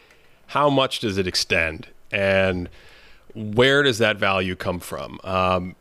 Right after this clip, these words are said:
he ended up averaging twenty-five a game last season, shot thirty-seven percent from three, seventy-seven percent from the line on his career,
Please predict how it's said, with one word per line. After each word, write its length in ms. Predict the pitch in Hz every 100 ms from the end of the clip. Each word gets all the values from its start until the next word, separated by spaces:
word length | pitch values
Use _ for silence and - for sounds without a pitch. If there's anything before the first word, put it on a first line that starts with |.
| -
he 180 | 117 139
ended 220 | 180 170
up 120 | 143
averaging 720 | 120 117 120 107 113 104 101 - _ _ _
twenty-five 500 | - 131 135 123 101
a 40 | 98
game 460 | 98 101 101 104 - _ _ _
last 360 | 110 95 98 -
season, 580 | - 101 98 98 95 92 _ - _
shot 360 | - 135 107 -
thirty-seven 560 | 117 117 - 104 101 98
percent 500 | 95 - 95 95 - _
from 280 | - - 95
three, 560 | - 101 101 101 101 95
seventy-seven 920 | - 127 110 107 107 104 - 107 104
percent 420 | 98 98 - 101 95
from 200 | 101 95
the 60 |
line 520 | 95 101 98 98 98 - _ _ _ -
on 200 | 101 98
his 180 | 95 -
career, 640 | - 95 95 92 90